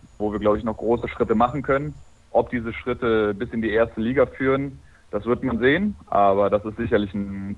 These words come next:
Traum von mir und von den Spielern. Und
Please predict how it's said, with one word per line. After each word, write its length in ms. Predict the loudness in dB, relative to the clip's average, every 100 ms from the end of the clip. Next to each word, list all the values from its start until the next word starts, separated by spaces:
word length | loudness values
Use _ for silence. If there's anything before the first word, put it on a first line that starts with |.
| 0
Traum 340 | 4 4 2
von 200 | -4 -6
mir 220 | -4 -4
und 140 | -6 -6
von 120 | -6
den 140 | -6
Spielern. 500 | -6 -2 2 2 2 -6 _ -20 -20 -20 0
Und 580 | 4 6 4 2 -4